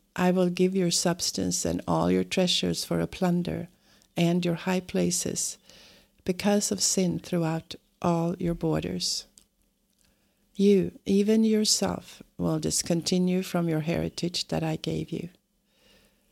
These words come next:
I will cause you to serve your enemies in the land which you do not know, for you have kindled a fire in my anger, which will burn forever.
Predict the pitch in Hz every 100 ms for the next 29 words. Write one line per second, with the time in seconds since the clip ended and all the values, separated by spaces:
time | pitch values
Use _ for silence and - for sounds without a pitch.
0 | _ _ - 170 196 220 220 190 185 -
1 | 180 175 160 160 - 160 165 175 - 170
2 | 165 160 175 170 - - - _ 185 175
3 | 165 156 160 175 180 - 175 - - 165
4 | 165 160 165 170 - 170 160 165 - _
5 | _ _ _ _ _ _ _ - 175 170
6 | 214 196 175 - 196 190 190 196 202 -
7 | 170 165 160 160 170 170 175 - 170 165
8 | 165 165 165 - _ - 160 - 165 156
9 | 156 160 170 175 - - 165 170 -